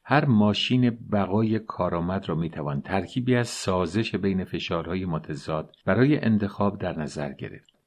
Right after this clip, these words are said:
آنچه در اینجا برای ما جالب است، اینکه سازگاری مطلوب برای نر با سازگاری مطلوب برای ماده فرق دارد. البته این با دیدگاه ما که نرها را خوش اقبال در نظر می‌گیرد،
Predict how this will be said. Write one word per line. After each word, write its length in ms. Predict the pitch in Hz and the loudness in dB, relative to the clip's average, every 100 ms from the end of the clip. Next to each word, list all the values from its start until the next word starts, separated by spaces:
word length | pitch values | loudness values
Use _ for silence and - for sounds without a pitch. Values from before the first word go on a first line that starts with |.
| _ _ | _ _
آنچه 340 | 156 196 - | 4 4 4
در 120 | 139 120 | 4 4
اینجا 260 | 104 107 | 4 2
برای 320 | 95 92 87 | 2 0 0
ما 160 | 92 95 | 0 -2
جالب 400 | - 65 58 - | -2 -4 -4 -6
است، 240 | - - - | -10 -12 -2
اینکه 280 | 110 107 123 | -2 0 -4
سازگاری 720 | - 104 104 98 101 104 127 | 0 2 4 4 2 2 0
مطلوب 540 | 110 71 - 55 55 - _ _ | 0 -2 -6 -8 -8 -12 _ _
برای 340 | 65 78 87 107 | -4 0 2 4
نر 260 | 110 117 | 4 2
با 160 | 110 107 | 0 -2
سازگاری 640 | - 104 98 98 101 113 | 2 2 2 2 2 2
مطلوب 400 | 110 104 - 107 | 2 0 -2 -2
برای 200 | 104 101 | 0 0
ماده 300 | 101 95 104 | 2 0 -2
فرق 600 | - - 104 113 120 - | -8 -4 -2 0 -2 -6
دارد. 440 | - 123 - - _ _ _ _ 104 | -8 -8 -8 -14 _ _ _ _ -2
البته 320 | 110 131 185 | 0 0 0
این 120 | 180 | 2
با 100 | 143 | 2
دیدگاه 500 | - 110 95 120 120 | 4 2 4 2 4
ما 180 | 113 110 | 2 2
که 160 | - | 2
نرها 400 | 101 101 98 107 | 4 4 2 2
را 120 | 123 127 | 2 2
خوش 340 | - 82 - - | 0 -2 -2 -2
اقبال 500 | 90 - 87 107 110 | -4 -4 -4 -2 -2
در 140 | 98 | -2
نظر 380 | 80 73 76 67 | -2 -4 -6 -4
می‌گیرد، 600 | 69 60 64 67 71 | -4 -4 -2 -2 -2